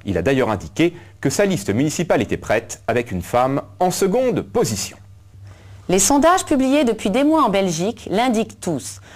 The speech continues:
Speaker 2: Le mouvement de droite nationale Vlaams Belang, l'intérêt flamand, devrait enregistrer une nouvelle poussée électorale lors des scrutins provinciaux et communaux du huit octobre prochain.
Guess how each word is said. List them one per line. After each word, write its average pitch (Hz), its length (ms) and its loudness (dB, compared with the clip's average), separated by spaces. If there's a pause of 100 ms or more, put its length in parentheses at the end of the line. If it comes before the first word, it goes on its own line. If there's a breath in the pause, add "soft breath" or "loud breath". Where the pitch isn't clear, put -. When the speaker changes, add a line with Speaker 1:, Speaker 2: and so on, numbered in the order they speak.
(120)
Speaker 2:
Le 180 80 0
mouvement 320 460 2
de 208 80 2
droite 208 320 0
nationale 202 480 0
Vlaams 190 380 0
Belang, 165 400 0 (140)
l'intérêt 185 440 0
flamand, 151 460 -2 (320 loud breath)
devrait 247 360 2
enregistrer 269 600 0
une 247 100 2
nouvelle 294 280 2
poussée 269 320 -4
électorale 220 640 0 (280 loud breath)
lors 247 160 0
des 233 120 0
scrutins 285 420 -2
provinciaux 262 640 -2
et 240 60 -2
communaux 254 420 2
du 208 120 -2
huit 277 280 -4
octobre 240 480 -2
prochain. 190 480 -4